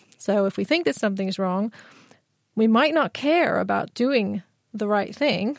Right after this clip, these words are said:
because we don't feel very strongly about it. So the emotions back that up. If we, one, think it's wrong and then also are going to feel particularly guilty or ashamed about it, then that emotion, uh, and that rule is going to be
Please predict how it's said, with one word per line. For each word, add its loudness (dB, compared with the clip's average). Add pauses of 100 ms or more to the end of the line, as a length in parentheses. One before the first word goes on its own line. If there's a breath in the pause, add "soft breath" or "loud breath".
(100)
because -2
we -4
don't -4
feel 2
very 0
strongly 0
about -2
it. -10
So -8
the 0
emotions 2
back -2
that -2
up. -8
If -12
we, 0 (520 loud breath)
one, 4
think 0
it's -4
wrong 4
and 0
then 0
also 0
are 0
going -2
to -6
feel -2
particularly -6
guilty 0
or 0
ashamed 2
about -2
it, -8
then -2
that -2
emotion, -4
uh, -14
and -4
that -2
rule 4
is -4
going 0
to -10
be -4